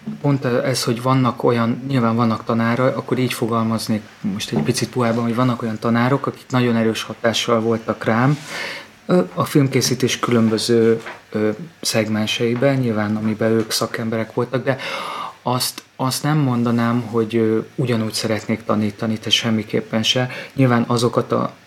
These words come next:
a tapasztalatokat, tudásokat szeretném felhasználni és továbbvinni, de, ö, például egyszerűen azért, mert a tanításnál mindenki a személyiségével tanít,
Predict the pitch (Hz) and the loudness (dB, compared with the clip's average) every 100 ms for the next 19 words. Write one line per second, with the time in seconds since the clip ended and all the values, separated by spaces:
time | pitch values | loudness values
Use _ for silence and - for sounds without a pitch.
0 | - - - 120 113 - 113 104 117 117 | -18 -6 -4 -2 -2 0 -2 -2 -6 -4
1 | 117 117 113 - 123 - 127 117 - 110 | 0 2 2 0 0 2 2 0 0 -2
2 | 104 - 107 104 113 - 135 135 139 - | 0 0 0 0 0 2 2 4 2 -2
3 | 110 - 113 120 123 135 139 143 139 - | -6 0 2 2 2 4 6 4 2 -6
4 | - - - - 117 123 123 120 - - | -6 -6 -8 -8 -4 0 0 -2 -8 -20
5 | _ - 127 120 120 123 127 - _ _ | _ -2 0 2 0 -2 -4 -10 _ _
6 | _ _ _ - _ 143 131 135 139 135 | _ _ _ -20 _ 0 2 2 2 -4
7 | 131 131 127 135 131 123 117 113 113 113 | 0 2 4 4 4 2 2 0 -2 -4
8 | 131 123 123 123 - 123 123 113 110 - | -2 -2 0 0 0 0 0 -2 -6 -6
9 | - 131 120 110 - 113 107 113 110 107 | -2 2 4 4 2 0 2 2 2 0
10 | - 113 120 127 | 0 2 2 0